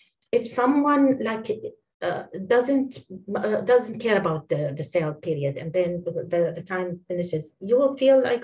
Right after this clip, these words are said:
or you will regret it after that. But inshallah, we will all work hard, work, work. It's, it's, it's something for us. It's an opportunity for us. Allah subhanahu wa ta'ala wouldn't get anything from this. But we need this, inshallah,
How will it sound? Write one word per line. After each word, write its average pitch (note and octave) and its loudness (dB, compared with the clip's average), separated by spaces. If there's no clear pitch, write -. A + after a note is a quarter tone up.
or A3 -2
you A3+ 0
will A3+ 2
regret F#3 0
it F3+ -6
after D#3+ -6
that. D3+ -10
But A3+ -6
inshallah, A#3 -2
we G#3+ -2
will G#3 -2
all G#3+ -2
work G#3 -2
hard, F#3+ -6
work, F#3+ -6
work. F#3 -8
It's, - -8
it's, - -18
it's - -12
something B3 -2
for - 0
us. E3+ -2
It's - -12
an F3+ -4
opportunity G3+ -8
for E3 -2
us. D#3+ -6
Allah G3 0
subhanahu G3+ -4
wa G3+ -8
ta'ala G#3 0
wouldn't G#3+ 0
get F3+ 2
anything F#3+ -2
from E3 -4
this. E3 0
But F#3 -2
we A#3 4
need F#3 4
this, D3+ -2
inshallah, F#3 -4